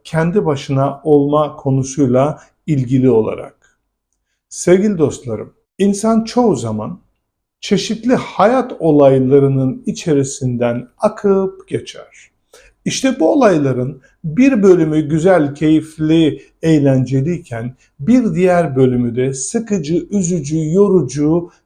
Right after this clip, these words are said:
ve yıpratıcıdır. İşte tam bu yıpratıcı olduğu sıraları bir düşünün, bir hatırlayın.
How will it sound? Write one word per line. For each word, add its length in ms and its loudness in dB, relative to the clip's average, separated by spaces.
ve 480 2
yıpratıcıdır. 1300 -4
İşte 440 0
tam 540 -2
bu 100 2
yıpratıcı 960 -2
olduğu 560 4
sıraları 840 4
bir 440 0
düşünün, 640 -2
bir 140 0
hatırlayın. 720 -10